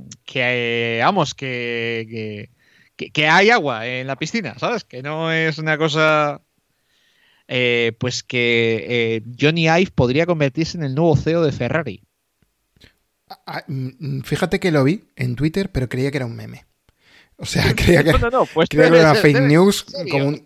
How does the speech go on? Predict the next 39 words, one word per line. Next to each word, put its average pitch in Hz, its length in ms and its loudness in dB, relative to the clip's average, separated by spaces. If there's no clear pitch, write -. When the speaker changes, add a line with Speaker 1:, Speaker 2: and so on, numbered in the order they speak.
Speaker 2:
como 139 220 0
un 135 80 -2
castillo 139 400 2
de 127 80 0
grande. 123 460 -6
Speaker 1:
Pues 147 180 -12
debe 240 180 -4
ser 240 180 -4
en 196 100 -2
serio. 156 440 -4
Speaker 2:
Virgen 127 340 -10
santa. 123 280 -8
Speaker 1:
Debe 220 160 -4
ser 233 180 -12
en 180 100 -2
serio. - 300 -18
Eh, 123 440 -2
no, 156 200 -4
no 160 200 0
sé - 140 -4
muy 175 140 -2
bien. 180 160 2
Y 233 300 2
hablando 190 420 0
de 143 140 0
iPhone, 131 440 -4
porque 120 340 -4
no 117 240 -4
hemos 247 180 -2
dicho 214 280 0
nada, 226 280 4
¿qué 190 100 2
te - 160 -4
han 208 80 0
parecido 135 320 2
los 127 140 0
nuevos 123 220 -4
iPhone, 135 340 -8
querido? 113 360 -8